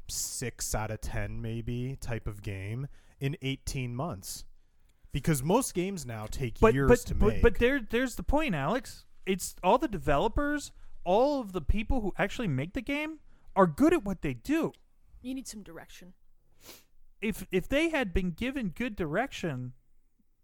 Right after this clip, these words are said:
Speaker 2: who knows what they could have made?
Speaker 1: Yeah.
Speaker 2: You know,
Speaker 1: Well,
Speaker 2: they
Speaker 1: they had to, they had to pull people off other projects. They had a Dragon Age project that was running on the side, and they pulled the lead guy off that to come manage Anthem and to bring some structure to the table.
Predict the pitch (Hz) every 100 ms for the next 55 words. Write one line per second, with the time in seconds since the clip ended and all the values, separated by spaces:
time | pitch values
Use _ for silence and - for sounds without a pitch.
0 | _ _ _ - 233 330 294 339 247 165
1 | 123 135 117 120 - - _ _ _ _
2 | _ - 95 87 95 - 190 190 185 -
3 | - - 160 135 123 117 135 123 110 -
4 | 139 - 139 - 135 127 - 113 131 -
5 | 101 98 104 107 - 127 127 120 113 117
6 | 127 135 127 120 120 - - 120 117 113
7 | 113 - 110 107 107 110 110 107 107 -
8 | 95 92 98 104 - - - 117 107 -
9 | 143 127 123 113 110 117 110 113 110 110
10 | 104 107 - 120 110 101 - - - 117
11 | 117 110 107 107 101 107 110 - 101 101
12 | 98 98 - 110 - 104 - - 123 -
13 | 104 95 92 - 95 95 98 113